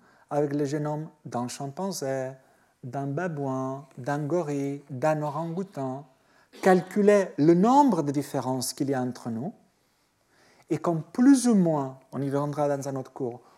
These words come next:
on connaît le taux de mutation, c'est-à-dire la quantité de mutations qu'on doit s'attendre, on peut calculer le temps que ça fait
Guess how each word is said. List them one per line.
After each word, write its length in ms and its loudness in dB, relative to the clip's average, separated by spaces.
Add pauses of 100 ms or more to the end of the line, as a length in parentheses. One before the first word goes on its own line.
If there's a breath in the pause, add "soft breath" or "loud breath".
(160 soft breath)
on 160 -2
connaît 380 0
le 180 0
taux 240 4
de 80 6
mutation, 640 -6 (460 soft breath)
c'est-à-dire 340 0
la 160 0
quantité 640 -2
de 60 -4
mutations 520 -8
qu'on 140 -8
doit 200 -2
s'attendre, 720 -4 (760 soft breath)
on 120 2
peut 140 -4
calculer 480 -4
le 160 -4
temps 500 -6
que 100 -16
ça 160 -8
fait 320 -10